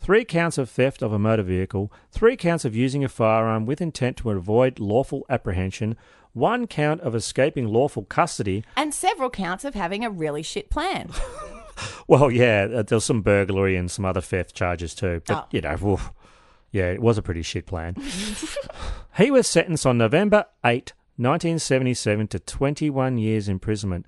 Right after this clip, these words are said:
Speaker 1: with Justice Murray ordering that the sentence be served concurrently with the balance of the sentence from the Faraday kidnapping. Thus, the total effective sentence to be nearly twenty-six years.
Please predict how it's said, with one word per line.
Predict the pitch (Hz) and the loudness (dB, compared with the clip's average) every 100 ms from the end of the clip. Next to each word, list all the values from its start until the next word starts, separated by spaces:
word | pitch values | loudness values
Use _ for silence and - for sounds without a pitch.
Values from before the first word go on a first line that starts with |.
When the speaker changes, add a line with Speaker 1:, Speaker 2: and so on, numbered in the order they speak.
| _ _ | _ _
Speaker 1:
with | 131 131 | 2 4
Justice | 165 196 - 202 | 4 2 2 0
Murray | 135 127 117 117 | 2 4 4 2
ordering | - 143 165 143 113 | 4 4 6 4 2
that | 110 | 0
the | 107 | -2
sentence | - - 139 | -4 -4 -4
be | - 120 | -4 -2
served | - 127 123 | 2 2 2
concurrently | - 156 156 - - 202 254 190 120 | -2 -4 -4 -8 0 0 2 0 0
with | 117 | 2
the | 120 | 0
balance | - 147 196 196 165 | 2 2 2 0 -4
of | |
the | 165 | -4
sentence | - 120 120 117 | -2 -4 -2 -8
from | - 107 | -4 -4
the | 98 | -4
Faraday | - 120 113 101 90 | 0 2 2 2 -2
kidnapping. | - 90 87 80 80 78 - | -2 -6 -6 -8 -8 -10 -2
Thus, | 123 185 - - - _ _ - | 0 0 -2 -6 -10 _ _ -6
the | 104 | -4
total | - 196 208 | 2 2 2
effective | 190 - 151 151 135 | -2 0 0 0 -2
sentence | - 120 117 113 | -2 -2 -4 -8
to | - | -8
be | 92 98 | -6 -2
nearly | 104 101 | -2 -4
twenty-six | 95 123 127 120 - 104 - | -6 -6 -4 -6 -6 -6 -8
years. | 78 67 50 - - | -12 -12 -14 -16 -18